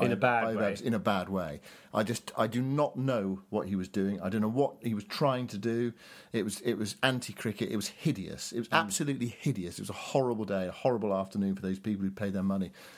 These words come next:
Speaker 2: to turn up at Lords. I mean, he, he barely played a shot in anger. I, I, I'm still perplexed to know what was going on. Uh, and, but he, I mean, he has played that way. He's played conservatively at the start of his innings for quite a long time now, and then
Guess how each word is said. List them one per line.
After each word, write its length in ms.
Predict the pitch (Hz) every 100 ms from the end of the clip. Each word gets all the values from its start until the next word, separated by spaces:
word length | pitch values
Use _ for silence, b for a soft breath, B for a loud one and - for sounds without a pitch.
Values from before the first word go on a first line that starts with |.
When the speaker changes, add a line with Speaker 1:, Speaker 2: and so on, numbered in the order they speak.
| B
Speaker 2:
to 100 | -
turn 200 | 113 98
up 140 | 95
at 80 | 101
Lords. 300 | 95 92 92
I 60 | 95
mean, 160 | 101 104
he, 60 | -
he 60 |
barely 320 | 101 120 110
played 180 | 101 92
a 40 | 92
shot 260 | - 107
in 80 | 98
anger. 480 | 107 107 107 110 101 B B B B B -
I, 120 | - 123 - B B B B 131 233
I, 80 | 107 -
I'm 120 | 151
still 280 | 127 - 170
perplexed 560 | 107 107 - 117 - -
to 60 |
know 140 | 107 101
what 140 | 98
was 100 | 101
going 300 | 98 101 98
on. 260 | 120 87 - B B B B -
Uh, 300 | 101 101 - - - - _ -
and, 220 | 143 147
but 140 | 147
he, 140 | 160 190
I 60 | 160
mean, 100 | 170
he 60 |
has 320 | 139 202 220 202
played 420 | - 175 180 139
that 160 | 95
way. 520 | 98 120 110 73 92 - b b b _ - 120 -
He's 140 | -
played 260 | - 196 226
conservatively 920 | 196 156 - 208 202 196 - 92 92 98
at 120 | 104
the 40 |
start 360 | 98 - 143 135
of 60 |
his 120 | 113 117
innings 240 | 107 95
for 140 | -
quite 320 | 104 - 139 117
a 20 |
long 180 | 110 98
time 300 | 135 139 101
now, 160 | 69
and 140 | 95 123
then 220 | 120 -